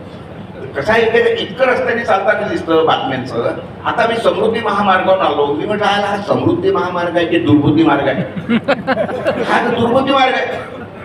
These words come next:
तुमच्यापैकी बरेच लोक समृद्धी मार्गावर गेले असतील. हा विषय पहा, आता मी सांगतो त्या अँगलने त्याला बघायला लागा, म्हणजे तुम्हाला कळेल काय झालेलं आहे. तुम्ही साऊथ कोरिया, नॉर्थ कोरिया बघितलाय का?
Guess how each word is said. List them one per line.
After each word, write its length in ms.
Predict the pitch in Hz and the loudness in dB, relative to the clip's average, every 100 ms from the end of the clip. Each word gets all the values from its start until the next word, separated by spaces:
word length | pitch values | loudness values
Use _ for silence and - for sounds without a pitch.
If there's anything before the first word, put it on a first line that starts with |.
| - | -10
तुमच्यापैकी 480 | - - - - - | -4 2 2 2 0
बरेच 280 | 156 175 214 | 0 2 2
लोक 240 | 208 196 | 0 -2
समृद्धी 420 | 214 165 180 190 | 0 0 0 0
मार्गावर 360 | 190 160 160 170 | 0 -2 0 0
गेले 220 | 165 160 | 2 2
असतील. 200 | 156 180 | 0 -2
हा 140 | 175 196 | 0 0
विषय 280 | 196 233 | 2 2
पहा, 280 | 226 202 196 | 2 2 2
आता 200 | 190 170 | 2 2
मी 160 | 165 170 | 2 2
सांगतो 280 | 151 165 170 | 0 0 0
त्या 160 | 180 | 2
अँगलने 340 | 160 160 175 175 | 2 0 0 2
त्याला 160 | 180 | 2
बघायला 260 | 170 139 139 | 2 2 0
लागा, 200 | 139 143 | -2 -4
म्हणजे 180 | 139 160 | -6 -2
तुम्हाला 300 | 165 160 156 | 0 2 2
कळेल 300 | 131 - - - - - - - - | 2 0 -2 -10 -14 -14 -16 -16 -4
काय 200 | - 220 | 0 2
झालेलं 300 | 220 202 196 | 2 0 0
आहे. 260 | 190 190 165 | 0 0 -2
तुम्ही 220 | 175 214 | -2 -2
साऊथ 240 | - - | 0 0
कोरिया, 400 | 440 202 196 202 | 0 2 4 4
नॉर्थ 260 | 196 165 190 | 2 0 0
कोरिया 300 | 185 190 185 | 2 2 4
बघितलाय 380 | 175 165 165 156 | 2 2 2 0
का? 360 | 151 151 - | 0 -2 -4